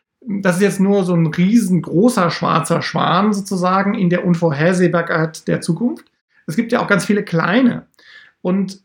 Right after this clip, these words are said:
was der James Clear in seinem Buch Atomic Habits sehr schön beschreibt, ist, viel besser als so ein big, audacious, hairy goal ist eigentlich, wenn du jeden Tag ein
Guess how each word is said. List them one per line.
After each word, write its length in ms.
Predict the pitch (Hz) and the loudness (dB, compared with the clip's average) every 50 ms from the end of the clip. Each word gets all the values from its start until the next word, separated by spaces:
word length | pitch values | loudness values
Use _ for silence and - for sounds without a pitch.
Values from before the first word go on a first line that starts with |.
| _ _ _ _ - | _ _ _ _ -12
was 340 | 180 185 190 180 - - - | -6 -6 -4 -4 -6 -6 -2
der 160 | 190 180 156 | -2 0 2
James 240 | 175 175 170 - - | 2 0 0 0 0
Clear 200 | - 262 339 330 | 0 0 0 0
in 60 | 240 | 0
seinem 220 | 214 214 208 196 | 0 2 2 2
Buch 180 | 180 233 226 - | 2 2 0 -2
Atomic 380 | - - - 202 196 196 - | -4 -2 0 0 0 0 0
Habits 300 | 220 233 277 - - - | 0 -2 -2 -2 -4 -6
sehr 200 | 330 233 190 208 | -6 -4 -2 -2
schön 160 | 185 - 208 202 | 0 0 0 -2
beschreibt, 400 | 196 190 - 190 196 202 196 - | -2 -2 -2 -2 -2 -2 -2 -2
ist, 280 | 233 202 196 - - _ _ _ _ _ _ _ _ _ _ | -4 -4 -6 -6 -12 _ _ _ _ _ _ _ _ _ _
viel 200 | - - 220 214 | -6 -4 -2 -2
besser 400 | 165 233 262 262 - 262 233 - | 0 0 -2 0 0 0 0 0
als 220 | - 202 185 - - | 0 -2 -4 -4 -2
so 200 | 196 190 190 190 | -2 0 0 0
ein 420 | 190 185 185 180 180 175 165 - _ _ _ _ _ _ _ _ _ _ _ _ _ _ | 0 0 0 0 0 -2 -4 -8 _ _ _ _ _ _ _ _ _ _ _ _ _ _
big, 460 | - 208 202 170 156 - - - - _ | 0 2 2 2 -2 -6 -10 -14 -12 _
audacious, 1040 | - 180 180 147 135 131 - 170 190 202 196 - - 185 175 175 170 160 160 165 156 151 - - - | 0 0 0 0 0 0 0 2 2 2 0 0 2 2 4 4 4 2 0 0 -4 -4 -6 -6 -2
hairy 440 | 170 175 190 196 185 180 175 160 147 | 0 2 2 4 4 4 2 2 2
goal 400 | 185 196 214 202 180 180 202 240 | 2 2 4 4 4 4 2 2
ist 200 | 233 202 - - | 0 -4 -6 -4
eigentlich, 800 | - 175 190 208 208 220 208 202 226 220 226 214 - - - _ _ _ _ _ | -4 0 0 2 2 0 0 0 0 0 0 -2 -2 -6 -14 _ _ _ _ _
wenn 140 | - 190 180 | -4 -2 0
du 80 | 185 | 0
jeden 440 | 180 151 147 180 240 294 - 277 254 | 0 2 2 2 2 2 2 0 -2
Tag 480 | 240 - - 214 214 202 202 202 - - | -2 -2 -4 -4 -2 -2 -4 -4 -8 -8
ein 260 | - 196 202 214 214 | -4 -2 -2 0 0